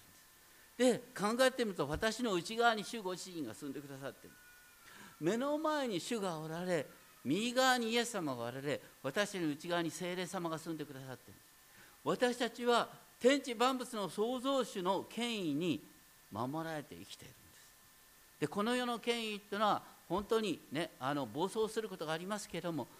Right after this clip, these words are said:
でも神様は確かにこの世の権威も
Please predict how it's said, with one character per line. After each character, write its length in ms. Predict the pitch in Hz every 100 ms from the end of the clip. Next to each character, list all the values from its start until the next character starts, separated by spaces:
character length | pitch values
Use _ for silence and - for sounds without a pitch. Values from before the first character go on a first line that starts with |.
| - - -
で 100 | 226
も 180 | 226
神 320 | 160 151 165 180
様 360 | 202 202 226
は 220 | 254 220 - - - -
確 200 | 160 -
か 120 | 180
に 100 | 151
こ 160 | 131 151
の 100 | 151
世 140 | 143
の 120 | 131 113
権 300 | 156 147 107
威 100 | 101
も 260 | 135 139